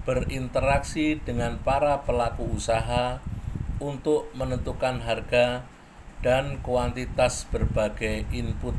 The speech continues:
dan output. Barang dan jasa tersebut dihasilkan oleh para produsen yang memasok barang dan jasa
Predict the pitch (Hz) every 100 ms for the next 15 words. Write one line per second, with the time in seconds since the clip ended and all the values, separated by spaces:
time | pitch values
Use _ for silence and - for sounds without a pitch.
0 | - - 110 101 - 104 - 107 101 -
1 | - - - - - - - - - -
2 | - - - - - - - - - -
3 | - - - - - - - - - -
4 | - - - - - - - - - 135
5 | 143 160 165 156 135 127 120 120 123 -
6 | 147 147 143 135 - 117 - 143 - -
7 | - - - - - 131 123 120 143 143
8 | 143 160 165 160 - - 135 139 139 131
9 | 139 135 131 127 127 117 113 - 104 87
10 | - - - - - - - - 104 113
11 | 117 120 117 120 - 143 143 - - -
12 | - - - - - 120 113 117 127 131
13 | 131 131 - - 113 110 107 - 110 -
14 | 120 123 127